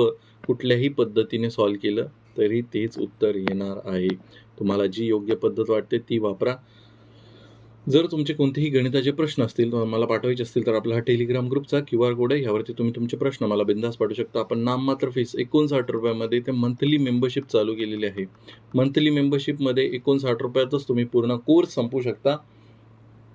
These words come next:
आणि त्यामध्ये तुम्हाला पीडीएफ, फुल चॅप्टर वाईज व्हिडिओज, सगळं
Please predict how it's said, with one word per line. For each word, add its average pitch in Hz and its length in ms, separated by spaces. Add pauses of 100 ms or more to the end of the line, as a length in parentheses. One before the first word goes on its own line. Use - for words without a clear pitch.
(180)
आणि 110 200
त्यामध्ये 117 400
तुम्हाला 117 280
पीडीएफ, 127 480 (160)
फुल 131 220 (140)
चॅप्टर 120 260
वाईज 120 280
व्हिडिओज, 127 460 (380)
सगळं 147 420